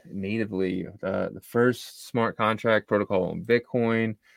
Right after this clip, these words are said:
Lambda protocol is a protocol on Bitcoin that enables smart contracts and DeFi applications natively on Bitcoin.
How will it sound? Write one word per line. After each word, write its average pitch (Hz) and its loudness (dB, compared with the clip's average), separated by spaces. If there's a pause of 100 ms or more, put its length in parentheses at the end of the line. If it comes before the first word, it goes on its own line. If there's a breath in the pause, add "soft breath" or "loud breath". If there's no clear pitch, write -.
(180)
Lambda 113 4
protocol 110 6
is 95 4
a 90 -2
protocol 101 4
on 98 -6
Bitcoin 107 -4
that 101 2
enables 98 -2
smart 120 0
contracts 117 2
and 98 -8
DeFi 107 -2
applications 101 0
natively 110 2
on 92 -2
Bitcoin. 127 0